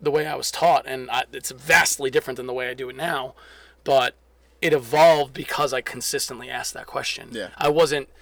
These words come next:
Speaker 1: satisfied with the status quo. It's like, "Can I be better than that?" And so,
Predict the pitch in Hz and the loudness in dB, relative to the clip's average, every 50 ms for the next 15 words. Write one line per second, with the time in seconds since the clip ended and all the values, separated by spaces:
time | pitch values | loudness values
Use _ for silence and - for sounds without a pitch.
0 | _ - - - - 170 151 147 143 - - - 135 123 123 123 123 127 131 123 | _ -4 -2 2 4 6 6 4 2 0 -2 -2 -2 0 0 0 0 -2 -2 -2
1 | 117 - - - _ - 139 135 - - - 131 120 117 - - - - - 139 | -4 -8 -14 -20 _ -8 -4 -4 -2 -2 0 -2 -2 -2 -4 -6 -8 -6 -6 -8
2 | 131 - - - - _ _ _ _ _ - - 147 - - 151 156 139 135 135 | -8 -8 -12 -16 -20 _ _ _ _ _ -6 -6 -4 -2 -2 -2 -2 -2 -2 -4
3 | 131 123 - 131 127 127 117 113 123 120 117 - - - - - - - - - | -8 -4 -2 -2 0 -2 -4 -6 -10 -14 -14 -12 -14 -14 -14 -18 -20 -20 -20 -20
4 | - - - 135 131 123 - - 135 127 127 123 123 120 117 | -16 -10 -8 -6 -4 -2 -2 0 0 0 0 -2 -2 -4 -4